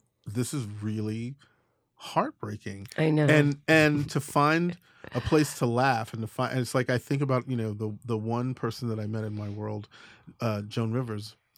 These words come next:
Speaker 1: and she literally said to me three days before my mother passed away that, 'cause we were talking about how, uh, the, the world of humor is very life-saving and life-changing, and she'd said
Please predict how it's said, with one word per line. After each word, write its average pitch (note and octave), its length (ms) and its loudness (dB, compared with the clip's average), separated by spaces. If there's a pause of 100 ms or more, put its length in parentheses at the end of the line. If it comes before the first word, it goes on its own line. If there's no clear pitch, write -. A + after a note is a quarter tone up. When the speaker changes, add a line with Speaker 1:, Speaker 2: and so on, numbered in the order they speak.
(140)
Speaker 1:
and G#2+ 360 0 (460)
she - 300 0
literally D#3+ 360 4
said C3+ 280 -2
to B2 100 -2
me A2 260 -2 (160)
three D#3+ 220 -4
days E3 240 -4
before A#2+ 260 -6
my A2 120 -2
mother G#2+ 240 -4
passed - 380 -10
away G2+ 380 -8 (540)
that, G#2+ 360 0 (240)
'cause A#2 160 -4
we A#2+ 60 -2
were A2+ 80 -2
talking A#2 340 -2
about A2 300 -2
how, G2+ 460 -6 (420)
uh, G2+ 320 -4 (380)
the, A2 240 -4
the A2+ 140 -6
world G#2+ 280 -2
of G2+ 100 -10
humor G#2+ 360 -4
is G#2 140 -8
very G#2+ 220 -8
life-saving G#2 600 -10
and G2+ 100 -10
life-changing, G2+ 640 -10
and G2 140 -12
she'd G#2 180 -10
said A2 320 -2